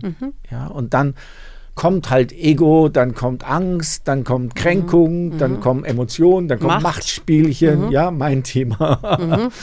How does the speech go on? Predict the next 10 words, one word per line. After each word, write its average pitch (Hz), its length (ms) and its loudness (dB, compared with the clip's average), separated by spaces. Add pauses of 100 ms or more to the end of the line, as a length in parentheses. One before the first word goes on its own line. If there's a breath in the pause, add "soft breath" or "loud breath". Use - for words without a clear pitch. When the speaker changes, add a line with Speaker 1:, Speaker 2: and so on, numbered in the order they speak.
(120)
Speaker 2:
<laughs> 98 240 -10
Ja, 135 280 2
so. 139 280 2 (500 loud breath)
Und 151 460 0 (280)
jetzt 135 200 -2
vielleicht 156 320 2
mal 175 160 0
aus 143 200 -4
deiner 165 640 -4
Sicht, 123 500 -6